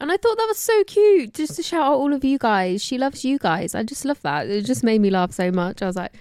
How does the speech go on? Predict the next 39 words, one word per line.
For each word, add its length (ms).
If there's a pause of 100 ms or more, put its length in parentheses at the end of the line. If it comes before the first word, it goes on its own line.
(320)
"Oh, 140
fuck. 720 (160)
I 80
do 300
say 200
that." 320 (400)
<laughs> 420
"Well, 60
fuck 380
off 200
then." 300 (300)
Do 80
you 80
know 60
what 0
I 100
mean? 140
Oh, 240
there's 120
something 240
wrong 120
with 80
me. 140
But 120
anyway, 240 (420)
I 60
love 300
you. 160
Thank 200
you 120
for 80
sending 240
that 160
in. 100
It 80
really 240
made 220
me 80
laugh. 360